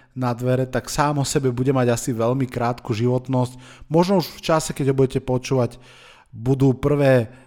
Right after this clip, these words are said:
veľké presuny hráčov ohlásené a tým pádom sa možno aj zmení logika výberu viacerých mustiev, ale aj tak, jednak je to fakt dobrý štartovací bod pre uvažovanie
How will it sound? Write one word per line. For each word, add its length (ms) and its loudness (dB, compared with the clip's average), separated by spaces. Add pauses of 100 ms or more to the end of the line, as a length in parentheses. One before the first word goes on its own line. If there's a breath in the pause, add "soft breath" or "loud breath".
(140 loud breath)
veľké 400 0
presuny 480 -2
hráčov 640 2
ohlásené 800 0
a 240 2
tým 240 -4
pádom 320 0
sa 160 -4
možno 320 0
aj 320 0
zmení 320 0 (320 loud breath)
logika 400 -2
výberu 560 0 (420 loud breath)
viacerých 480 -2
mustiev, 640 0 (400 loud breath)
ale 240 4
aj 80 4
tak, 200 0 (120)
jednak 400 -2
je 160 0
to 240 0
fakt 320 -2
dobrý 320 4
štartovací 640 -2
bod 240 -4
pre 160 -2
uvažovanie 800 2